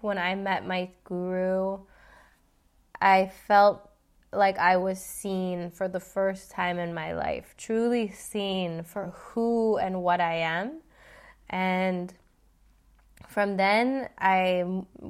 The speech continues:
spent a few months in the ashram, and ever since, I've gone to and from, to and from to continue to study the wisdom of the Vedas,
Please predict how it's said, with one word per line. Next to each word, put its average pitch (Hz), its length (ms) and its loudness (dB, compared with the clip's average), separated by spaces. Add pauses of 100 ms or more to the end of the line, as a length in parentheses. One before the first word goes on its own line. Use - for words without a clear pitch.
(140)
spent 196 420 -2
a - 80 -10
few 214 200 -4
months 208 320 0
in 202 80 -6
the 196 100 -2
ashram, 185 760 2
and 185 220 -4 (1400)
ever 233 280 6
since, 220 560 -2
I've 190 260 2
gone 180 400 0
to - 220 -4
and 220 180 -2
from, 190 400 -2
to 190 220 -6
and 185 200 -2
from 185 540 -6 (140)
to 175 380 -4
continue 190 500 -6
to 185 180 -12
study 202 840 -2
the 190 260 0
wisdom 185 560 -2
of 170 160 -6
the 180 100 -4
Vedas, 175 840 -2